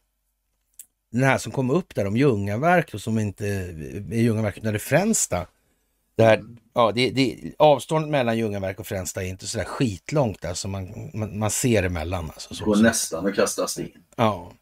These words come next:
Speaker 1: Och, och, ja, de har fått de här hemligstämplade, kopierade och mikrofilmade och digitaliserade, eh,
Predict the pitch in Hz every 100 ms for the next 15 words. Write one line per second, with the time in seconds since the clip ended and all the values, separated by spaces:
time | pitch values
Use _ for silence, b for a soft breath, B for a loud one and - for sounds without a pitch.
0 | B B B B B B B 110 113 120
1 | 120 120 - - _ - 151 127 110 120
2 | 127 127 - - - 87 - - 135 180
3 | 165 147 143 127 131 170 110 104 - 113
4 | 107 113 110 - 117 127 113 101 110 127
5 | 113 110 - 107 101 101 107 104 101 101
6 | 110 110 - 104 101 98 - B B B
7 | B 101 B 101 - - - - 85 80
8 | 76 76 78